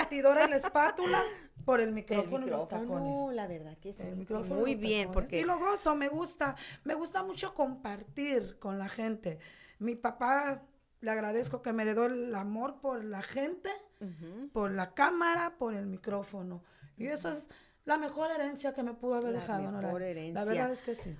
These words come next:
Speaker 2: Ahorita que estabas platicando acerca del, de esa cuestión de tu mami que falleció y que ella no te apoyaba,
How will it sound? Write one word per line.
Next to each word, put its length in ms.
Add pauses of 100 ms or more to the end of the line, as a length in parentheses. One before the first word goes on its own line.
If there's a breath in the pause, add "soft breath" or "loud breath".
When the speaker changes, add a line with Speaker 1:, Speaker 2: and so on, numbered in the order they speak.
(120)
Speaker 2:
Ahorita 420
que 80
estabas 300
platicando 520
acerca 400
del, 400
de 380
esa 180
cuestión 460
de 160
tu 160
mami 480
que 120
falleció 540
y 60
que 180
ella 180
no 120
te 80
apoyaba, 560